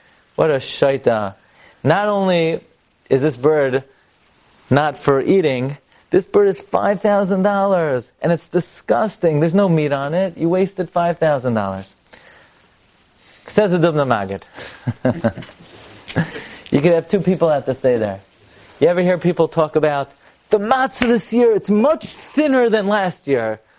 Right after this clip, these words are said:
Or, you know, "What kind of wine are you gonna have this year? I'm starving. Pass the on, pass another radish, pass another ra-," if you think that the Seder is an exercise in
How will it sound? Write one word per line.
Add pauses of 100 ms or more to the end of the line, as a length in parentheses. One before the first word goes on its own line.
(360)
Or,
you
know,
"What
kind
of
wine
are
you
gonna
have
this
year? (640)
I'm
starving.
Pass
the
on,
pass
another
radish,
pass
another
ra-," (800)
if
you
think
that
the
Seder
is
an
exercise
in